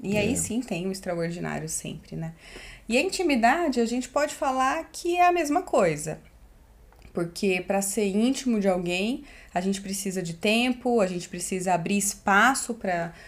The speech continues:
Speaker 1: pra essa pessoa, pra esse grupo de amigos, pra quem seja.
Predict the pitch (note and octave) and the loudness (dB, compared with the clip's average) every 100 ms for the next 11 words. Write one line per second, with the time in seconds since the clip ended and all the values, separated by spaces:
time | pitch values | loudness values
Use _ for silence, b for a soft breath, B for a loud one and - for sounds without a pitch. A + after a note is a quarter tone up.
0 | B - F3+ F3+ F#3 E3 E3 - F3 G3 | B -4 -2 -2 -6 -6 -6 -4 0 2
1 | A3 G#3+ G#3 G#3 - F#3 E3+ E3 F3 F#3 | 2 4 2 2 -2 -2 -2 -4 -6 -8
2 | F3+ E3 D#3+ D#3 F#3+ A3 G#3 G3 G3 F#3+ | -8 -6 -4 -2 -2 -2 -2 -2 -4 -6
3 | F3 F#3 F3+ - E3+ F3 G3+ A#3 | -8 -8 -8 -4 -4 -2 -2 -4